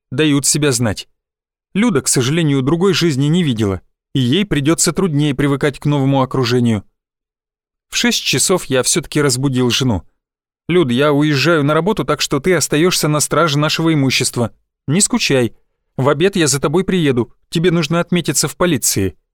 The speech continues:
Ну а потом времени отвозить тебя домой у меня не будет, так что пока я работаю, погуляешь по городу. Надоест?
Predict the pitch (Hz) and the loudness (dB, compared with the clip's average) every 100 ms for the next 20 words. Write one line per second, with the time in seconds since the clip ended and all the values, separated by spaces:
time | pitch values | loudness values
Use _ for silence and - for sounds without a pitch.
0 | _ 135 139 147 190 185 139 185 165 147 | _ -2 0 0 0 0 2 2 2 0
1 | 139 139 180 175 147 151 143 156 147 139 | 0 0 -2 -4 -2 0 2 2 2 2
2 | 156 170 151 127 120 - 147 - 147 143 | 2 0 0 -2 -2 -4 -4 -2 -2 -2
3 | 151 160 151 156 208 175 131 - 147 208 | 0 0 2 0 0 -2 -2 -2 0 0
4 | 175 - 123 180 160 156 - _ - 151 | -2 -2 0 2 2 0 -4 _ -2 2
5 | 156 190 240 - | 2 2 0 -4